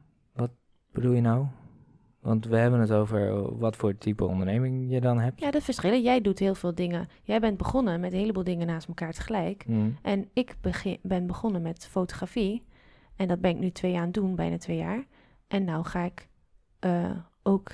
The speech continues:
Speaker 2: in het onderwijs, wat ik in het onderwijs wil doen, ben ik nu mee bezig te beginnen. Dus ik doe het na elkaar.
Speaker 1: Ja. Ja, en ik doe het meer tegelijk.
Speaker 2: Ja.
Speaker 1: Mag ik dan nu even vertellen wat ik allemaal doe?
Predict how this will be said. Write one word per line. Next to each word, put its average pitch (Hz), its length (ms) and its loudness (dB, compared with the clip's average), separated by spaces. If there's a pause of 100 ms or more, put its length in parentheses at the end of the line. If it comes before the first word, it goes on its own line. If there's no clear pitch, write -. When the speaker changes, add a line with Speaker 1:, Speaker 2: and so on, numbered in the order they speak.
(220)
Speaker 2:
in 202 120 2
het 196 140 0
onderwijs, 190 480 2
wat - 160 -4
ik - 100 -8
in 196 60 -4
het 196 100 -4
onderwijs 185 420 0
wil 170 300 0 (480)
doen, 185 380 2 (1200)
ben 185 400 -2
ik 170 60 -2
nu 180 120 0
mee 165 140 0
bezig 165 340 0
te - 100 -8
beginnen. 170 360 -8 (560)
Dus - 100 -8
ik 196 120 -2
doe 202 100 -2
het 196 80 0
na 190 80 2
elkaar. 185 400 -2 (320)
Speaker 1:
Ja. - 220 -4 (880)
Ja, 90 200 -6
en 85 100 -14
ik 95 140 -12
doe 101 100 -2
het 98 100 -6
meer 98 220 -2
tegelijk. - 460 -10 (260)
Speaker 2:
Ja. - 140 -6 (240)
Speaker 1:
Mag 120 180 2
ik - 80 -12
dan 131 140 4
nu 147 160 4
even 143 200 0
vertellen 131 300 0
wat 127 120 2
ik 127 80 -4
allemaal 123 180 0
doe? 139 140 0